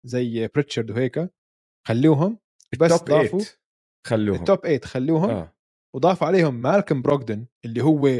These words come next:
Speaker 1: إذا مش مصاب لاعب ممتاز.
Speaker 2: جدًا.
Speaker 1: ممتاز. جدًا ممتاز. ولاعب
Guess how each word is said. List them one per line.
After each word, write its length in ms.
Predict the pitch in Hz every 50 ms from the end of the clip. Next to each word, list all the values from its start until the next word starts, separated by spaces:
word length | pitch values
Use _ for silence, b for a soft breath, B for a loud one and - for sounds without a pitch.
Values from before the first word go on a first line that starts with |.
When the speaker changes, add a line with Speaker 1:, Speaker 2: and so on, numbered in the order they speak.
| 110 - _ _ _ _ _ _ _ _ _ _ _ _ _ _
Speaker 1:
إذا 180 | 160 165 170 160
مش 260 | 156 214 220 - -
مصاب 480 | 180 147 - 180 180 156 123 113 117 117 _ _ _ _ _ _ _ _ 127
لاعب 400 | 147 185 196 175 165 135 113 117
ممتاز. 640 | 104 - - 147 139 - - - - - - _ _ _ _ _ 123
Speaker 2:
جدًا. 300 | 123 107 101 - - 87
Speaker 1:
ممتاز. 680 | 127 143 147 143 135 127 127 147 151 120 - - _ _ _ _ _ _ _ _ _ _ _ _ _ _ _ _ _ _ _ _ _ _ -
جدًا 200 | 175 180 175 151
ممتاز. 480 | 139 127 - 135 127 147 180 170 - _ _ _ _ _ _ _ _ _ 202
ولاعب 440 | 226 214 214 220 196 165 156 131